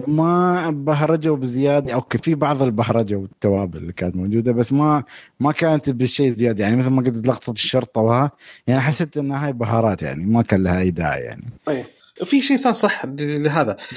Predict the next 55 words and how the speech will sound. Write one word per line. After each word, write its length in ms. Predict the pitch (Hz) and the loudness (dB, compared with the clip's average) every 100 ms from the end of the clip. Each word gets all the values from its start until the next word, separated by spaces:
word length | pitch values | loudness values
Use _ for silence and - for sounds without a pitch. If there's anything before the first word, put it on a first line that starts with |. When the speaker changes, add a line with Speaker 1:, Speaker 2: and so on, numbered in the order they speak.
| 131 | -6
Speaker 1:
مم. 120 | 120 | -4
Speaker 2:
يا 60 | 110 | -2
أخي، 380 | 180 190 196 - 98 92 151 - - - - - | -2 -2 -2 -2 -4 -8 -12 -16 -16 -18 -16 -14
ما 180 | - 160 | -4 0
أدري 200 | 151 131 | 2 4
هو 180 | 143 123 | 2 2
حرق 280 | 147 147 | 2 0
ولا 120 | 113 113 | -2 -4
شيء. 320 | - 113 117 - - - | -4 -4 -6 -16 -14 -6
نهاية 500 | 135 147 202 214 208 139 | 0 2 4 4 2 0
الفيلم 720 | 127 120 120 113 180 170 143 | 2 0 0 -2 0 2 4
جابون 360 | 156 156 160 135 | 2 2 2 2
لقطة 380 | 135 - 139 | 0 -2 -2
وش 160 | 135 - | -2 0
صار، 220 | 127 120 | 0 0
وش 300 | 113 117 - | -4 -6 -2
صار، 260 | 117 113 110 | 0 0 -2
وش 80 | - | -6
صار، 280 | - 110 | -4 -4
زي 140 | 113 117 | -4 -4
كذا، 180 | 117 98 | -2 0
صح 280 | 147 - | 0 0
ولا 100 | 135 | 0
لا؟ 320 | 107 107 107 135 | 0 -2 -2 0
Speaker 1:
زين. 240 | 190 190 - - _ 123 | 0 0 -4 -20 _ -4
Speaker 2:
ما 120 | 190 262 | -2 -2
جابوا 240 | 302 233 | -2 0
عن 80 | 208 | 0
مش 300 | 196 175 160 | 0 0 0
الشرف. 560 | 156 - 160 131 - 120 113 _ _ 165 | 0 0 0 -2 -8 -10 -12 _ _ -4
أنا 80 | 196 | 0
ودي 180 | 233 | 2
أعرف 200 | 247 185 | 0 -2
وش 140 | 180 - | -4 0
صار 140 | 185 | 0
في 80 | 143 | 0
الشرف. 420 | 151 139 117 - - - | -2 -2 -6 -10 -18 -4
Speaker 1:
آه، 220 | 131 135 | 2 4
والله 240 | 165 156 | 4 4
عاد 160 | 139 143 | 4 4
شو 180 | 175 151 | 4 2
صار، 540 | 165 165 147 117 113 | 2 0 0 -6 -8
آه، 380 | 90 80 - 117 | -6 -8 -4 0
الحق 380 | 123 - 147 117 | 0 0 0 2
أنت. 280 | 107 101 | 2 0
ما 180 | 135 196 | 0 0
أدري 200 | 202 127 | 2 2
يعني 300 | 123 135 139 | 2 0 -2
صراحة 400 | 131 143 165 143 | 0 0 0 -2
ما، 200 | 143 151 | -6 -6
Speaker 2:
والله 340 | 151 196 208 175 | 0 2 2 2
مفروض 280 | 208 202 | 2 2
Speaker 1:
يعني 160 | 139 135 | 2 2
Speaker 2:
يعني 120 | 131 | 2
Speaker 1:
ممكن، 140 | 156 | 0